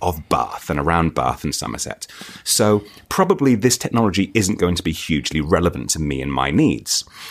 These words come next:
And if I'm a photographer based in, around, you know, um, Wiltshire, Somerset, taking photographs of Bath, this technology probably isn't gonna threaten me because it creates landscapes that don't exist. So in that respect, that's fine.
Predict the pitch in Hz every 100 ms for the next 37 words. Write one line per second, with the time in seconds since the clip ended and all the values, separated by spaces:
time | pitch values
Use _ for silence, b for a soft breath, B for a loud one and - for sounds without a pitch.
0 | B 87 82 - 151 180 151 - 107 95
1 | 80 80 71 85 85 - - - 85 87
2 | 90 80 82 - 82 73 71 - _ -
3 | 78 69 - 76 87 78 - 73 78 78
4 | - 76 - 78 78 82 76 76 - -
5 | 85 - 120 67 82 - B B - 185
6 | - 165 143 123 120 156 127 113 110 92
7 | 90 - 92 - 73 60 64 - 82 71
8 | - B B 98 - 98 85 - - -
9 | _ 95 85 82 80 69 73 82 78 73
10 | 73 160 - - - _ _ _ _ _
11 | _ - - - 160 180 202 - - 107
12 | - 110 98 - 95 73 67